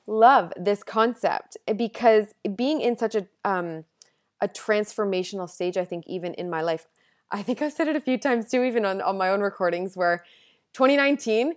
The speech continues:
is a huge year and I love it. I love everything about it. Even March was one of the shittiest months of my life and I appreciate it. I thank you, March. Thank you for breaking my heart. Thank you for making me cry pretty much every day, all day.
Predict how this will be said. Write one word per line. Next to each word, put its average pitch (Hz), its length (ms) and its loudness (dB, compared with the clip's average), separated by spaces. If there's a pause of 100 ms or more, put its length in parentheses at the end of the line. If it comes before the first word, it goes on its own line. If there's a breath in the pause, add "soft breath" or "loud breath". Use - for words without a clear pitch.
(160)
is 214 340 8 (200)
a 202 420 4
huge 240 480 0
year 202 580 0
and 202 300 0 (220)
I 196 420 4
love 175 600 4
it. 165 160 -2
I 180 100 4
love 185 180 2 (140)
everything 220 420 6
about 175 260 2
it. 151 180 -4 (220 soft breath)
Even 269 340 -2 (340)
March 233 280 6
was 277 140 -4
one 240 120 0
of 214 100 0
the 208 60 0
shittiest 220 460 0
months 196 220 -4
of 190 80 -8
my 175 140 -2
life 170 300 0 (300)
and 226 140 2
I 208 160 6
appreciate 214 560 0
it. 160 260 -2
I 208 460 0
thank 349 180 -4
you, 170 120 -6
March. 151 340 -8 (120)
Thank 277 200 -6
you 370 60 -2
for 285 100 -4
breaking 190 340 -4
my 170 80 -6
heart. 170 280 -6 (340 soft breath)
Thank 262 160 -2
you 320 60 0
for 302 120 -4
making 226 260 -2
me 208 80 -2
cry 226 260 -4
pretty 208 200 -4
much 185 160 -6
every 170 180 -6
day, 175 140 0
all 156 180 -4
day. 254 260 -6